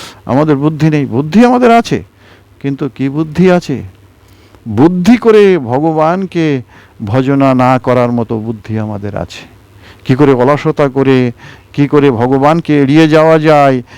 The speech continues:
এমন বুদ্ধি আমাদের আছে, কিন্তু ভগবানকে ভজনা করতে হবে, এই বুদ্ধি আমাদের নেই।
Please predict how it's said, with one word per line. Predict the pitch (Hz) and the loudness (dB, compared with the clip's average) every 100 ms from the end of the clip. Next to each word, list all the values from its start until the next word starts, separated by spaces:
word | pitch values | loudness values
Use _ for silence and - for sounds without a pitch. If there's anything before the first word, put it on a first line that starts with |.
| - - | -20 -6
এমন | 120 131 135 | -4 -2 -4
বুদ্ধি | 131 151 139 147 | -6 -8 -4 -2
আমাদের | 131 127 127 | 0 2 4
আছে, | 120 - 113 104 - - - | 2 2 -4 -4 -12 -14 -6
কিন্তু | 131 127 | -4 -4
ভগবানকে | 98 110 120 123 139 143 | -4 -2 0 -2 -2 -4
ভজনা | 120 113 110 113 113 | -4 -2 -2 -2 -2
করতে | 117 - 127 | -6 -6 -6
হবে, | 127 127 | -4 -4
এই | 117 | -4
বুদ্ধি | 113 117 117 107 123 120 | -4 -6 -4 0 2 2
আমাদের | 110 107 104 98 | 0 -4 -4 -6
নেই। | 101 101 98 101 101 95 | -4 -4 -4 -4 -6 -10